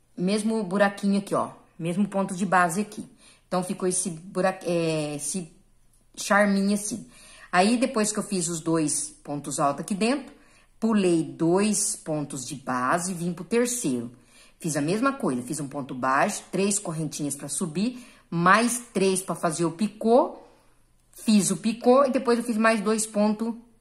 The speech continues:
altos aqui dentro. Então, ficou esse detalhezinho assim, ó. Olha que coisinha mais linda. Então, esse daqui é um deles, tá? Aí, eu vou,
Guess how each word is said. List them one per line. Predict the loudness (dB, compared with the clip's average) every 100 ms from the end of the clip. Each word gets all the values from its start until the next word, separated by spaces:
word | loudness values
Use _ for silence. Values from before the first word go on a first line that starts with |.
| _
altos | 6 6 6 -2
aqui | -4
dentro. | -2 -4 -6 -2
Então, | -2
ficou | 0 -4 -2
esse | -2 -2
detalhezinho | -4 -4 0 0 0 -2 0 0
assim, | 0 -4
ó. | -8 -12 -20 _ _ _
Olha | 0 0
que | -4
coisinha | -2 -2 0 2
mais | 2 2
linda. | 0 -4 -10 _ -20 -20 _
Então, | 0 0
esse | -2 -4
daqui | -6 -4 -2
é | -2
um | -2
deles, | -4 -4 -2 0 -2 -4
tá? | 0 2 2 -4 -20 _ _ -2
Aí, | 0 2
eu |
vou, | 2 2